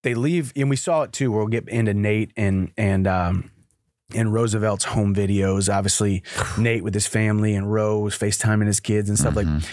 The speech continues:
Speaker 1: they take him away from homeostasis. They take you away from real life, you know,
Speaker 2: Mm-hmm.
Speaker 1: just so everyone, they didn't obviously talk about this on the show, I don't think. We talked about it on the pre-show. Um, no phones, no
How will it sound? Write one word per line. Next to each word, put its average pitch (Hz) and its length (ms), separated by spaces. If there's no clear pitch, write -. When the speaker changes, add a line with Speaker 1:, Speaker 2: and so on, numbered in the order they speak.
Speaker 1:
they 117 80
take 202 220
him 151 80
away 113 260
from 101 160
homeostasis. 101 920
They 92 60
take 120 300
you 127 120
away 107 440
from 98 340
real 104 260
life, 95 340
you 82 200
know, 104 140
Speaker 2:
Mm-hmm. 82 160
Speaker 1:
just - 320
so 151 160
everyone, 135 540
they 127 100
didn't 139 340
obviously 117 460
talk 117 280
about 110 200
this 107 160
on 110 80
the 101 60
show, 123 260
I 117 40
don't 113 160
think. 120 300
We 101 120
talked 107 240
about 101 120
it 101 40
on 98 60
the 90 60
pre-show. 101 560
Um, 98 540
no 98 220
phones, 98 540
no 98 440